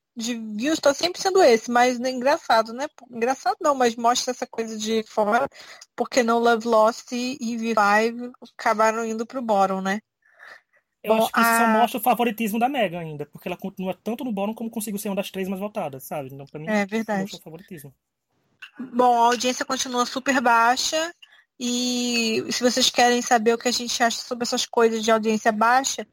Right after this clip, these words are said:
Speaker 1: assistam o, o podcast especial de sema-, assistam, escutem o podcast especial de semana passada que a gente fez sobre o X Factor The Band, que com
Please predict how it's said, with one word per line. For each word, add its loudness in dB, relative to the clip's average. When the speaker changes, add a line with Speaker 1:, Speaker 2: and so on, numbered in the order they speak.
Speaker 1:
assistam -4
o, -4
o 0
podcast 0
especial 0
de -4
sema-, -10
assistam, -6
escutem -6
o -4
podcast -2
especial 0
de -2
semana -4
passada -2
que -8
a -2
gente -4
fez 0
sobre 2
o 2
X 2
Factor -2
The 4
Band, 2
que -4
com 0